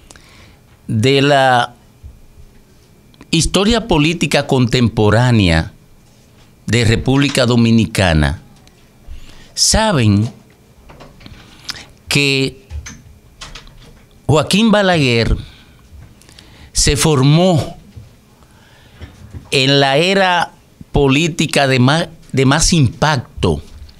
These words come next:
en la historia política dominicana, la era de Trujillo. Y llegó a ser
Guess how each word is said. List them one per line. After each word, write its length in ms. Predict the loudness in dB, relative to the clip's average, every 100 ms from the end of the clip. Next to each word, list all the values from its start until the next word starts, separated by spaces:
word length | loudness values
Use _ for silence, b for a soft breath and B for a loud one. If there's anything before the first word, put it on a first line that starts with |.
| -20 _ -20 -20 B B B B B -4
en 180 | 0
la 80 | 0
historia 440 | 0 0 0 0 0
política 500 | 0 0 0 0 2
dominicana, 880 | 2 4 2 0 0 2 0 -2 -8 _ -20 -20 B B B B B -20 -20 -8
la 180 | -2 0
era 200 | 2 2
de 120 | 0
Trujillo. 680 | 0 0 2 2 2 0 -4 -10 -20 -20 -20 -20 -20 -20 -20 -20 -20 -20 -20 -20 -14 B B B B B B B -18 -16 -16 -4
Y 120 | 0
llegó 300 | 2 2 2
a 80 | 2
ser 560 | 0 0 0 0 -2